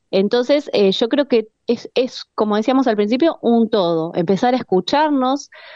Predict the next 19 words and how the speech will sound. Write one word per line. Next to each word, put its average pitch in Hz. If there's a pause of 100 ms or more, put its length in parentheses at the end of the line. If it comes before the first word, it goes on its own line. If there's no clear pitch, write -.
¿sí? 233 (300)
Y 220
que 240
cada 403
palabra 233
que 208
digamos 262
tenga 226
esto 226
de 208 (180)
ser 294
impecable, 226
como 190
dice 196
Ruiz 220
en 196
su 185
hermoso 214
libro, 240